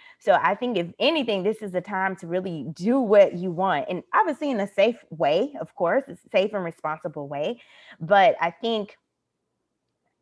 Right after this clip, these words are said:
the feeling of being limited, if anything, should stretch us enough to decide that I need to make the best decisions for me, right? Like, this is not guaranteed for us, um, at all. You know, we've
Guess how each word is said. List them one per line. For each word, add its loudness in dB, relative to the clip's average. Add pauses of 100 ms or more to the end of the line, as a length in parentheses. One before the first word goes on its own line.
(200)
the 0
feeling -2
of -2
being -4
limited, -4 (280)
if -8
anything, -6
should -6
stretch -4
us -6
enough -10
to -12
decide -4
that -4
I 2
need -8
to -16
make -8
the -10
best -8
decisions -14
for -10
me, -14
right? -4
Like, -6 (260)
this -2
is -8
not -2
guaranteed -4 (280)
for 2
us, 6 (480)
um, -2
at -2
all. 2
You -4
know, -4
we've -8